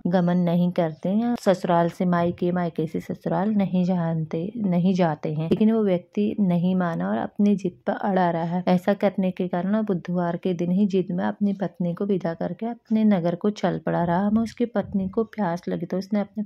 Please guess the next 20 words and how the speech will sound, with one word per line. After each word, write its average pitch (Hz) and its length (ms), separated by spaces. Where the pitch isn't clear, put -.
पति 180 260
से 165 160
कहा 165 280
कि 175 180
मुझे 190 240
बहुत 180 320
जोर 190 300
की 190 160
प्यास 180 460
लगी 156 320
है, 165 200
आप 175 200
कहीं 185 180
से 226 100
पानी 170 440
ले 160 120
आए। 165 260
तब 180 140
वो 180 140
व्यक्ति 175 420